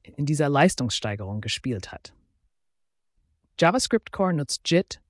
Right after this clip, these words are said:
Just-in-Time-Kompilierung, um JavaScript-Code in Maschinencode umzuwandeln, der direkt ausgeführt werden kann, was zu einer drastischen Beschleunigung führt. Ein weiterer wichtiger Faktor war die Verbesserung der Netzwerkleistung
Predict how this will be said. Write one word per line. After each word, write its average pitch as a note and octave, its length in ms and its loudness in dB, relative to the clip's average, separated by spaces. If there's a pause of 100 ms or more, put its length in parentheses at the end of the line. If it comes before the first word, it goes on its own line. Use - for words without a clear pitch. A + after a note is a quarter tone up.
Just-in-Time-Kompilierung, D#3 1500 -2 (260)
um C3+ 160 -4
JavaScript-Code D#3 840 0
in C3+ 120 -2
Maschinencode C#3+ 800 -2
umzuwandeln, D3+ 840 -2 (320)
der B2+ 120 -4
direkt D3+ 580 0
ausgeführt B2 560 -4
werden G#2 200 -6
kann, A#2+ 360 -4 (240)
was C3 160 -4
zu - 100 -4
einer C3 220 -2
drastischen D3+ 580 0
Beschleunigung A2 640 -4
führt. - 460 -14 (760)
Ein C#3 180 0
weiterer E3 440 4
wichtiger C#3 360 0
Faktor B2+ 680 -6
war C3 80 -2
die C3+ 80 -2
Verbesserung C#3 580 -2
der B2 120 -2
Netzwerkleistung C#3 960 -2